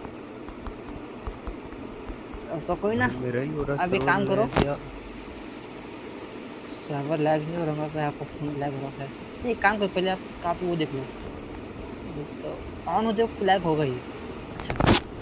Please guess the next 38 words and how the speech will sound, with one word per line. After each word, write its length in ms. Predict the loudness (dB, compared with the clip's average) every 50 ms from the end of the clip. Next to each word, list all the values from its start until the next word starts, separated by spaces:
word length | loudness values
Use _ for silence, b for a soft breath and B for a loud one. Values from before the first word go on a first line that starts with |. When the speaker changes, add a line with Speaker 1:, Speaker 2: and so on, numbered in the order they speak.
| 4 6
Speaker 1:
अच्छा 280 | 6 6 10 10 12
भाई, 140 | 12 12 12
ठीक 220 | 12 10 10 10 10
है 60 | 10
भाई, 120 | 10 10
तुम 160 | 10 10 8
मेरा 280 | 8 10 12 12 12 12
आरजी 220 | 12 12 10 8
लेके 260 | 6 6 6 6 6 6
भाई 140 | 8 8
उड़ 200 | 10 10 10 10
रहे 140 | 8 8 6
हो, 80 | 6 4 2 2
Speaker 2:
<laughs> 100 | 4 4
Speaker 1:
वो 340 | 4 4 2 -2 -4 0 2
भी, 140 | 2 4 4 2 0 -2 0 2
वो 120 | 4 6
भी 100 | 8 8
इतना 180 | 8 8 6 4
स्पीड 260 | 6 8 8 10 10
वाला 160 | 10 10 10
आरजी 260 | 8 8 8 6 4
है, 100 | 4 2
तो 240 | 0 0 2 2 2
लैग 360 | 4 4 6 8 8 8 8
नहीं 100 | 6 6
होगा 120 | 6 6 6
तो 60 | 6
फिर 160 | 2 0 2
क्या 180 | 6 8 8 8
होगा 200 | 8 8 6 6
यार? 200 | 6 6 6 4 0 -6 -10 -12 -12 -12 -12 -12 -12 -12 -10 -10 -12 -12 -12 -12 -12 -12 -12 -12 -12 -12 -12 -12 -12 -12 -12 -12 -10 -10 -6 -6 -6 -6 -6 -8 -10 -10 -10 -12 -12 -12 -12 -12 -12 -12 -12 -12 -12 -12 -10 -10 -10 -10 -10 -10 -10 -10 -6 -2
भाई 100 | 0 2
न्यूट्रिशन 420 | 4 6 4 6 4 4 4 4 6
वाला 200 | 8 10 10 10
आरजी 260 | 10 8 6 4 2
है 60 | 0
भाई, 120 | 0 0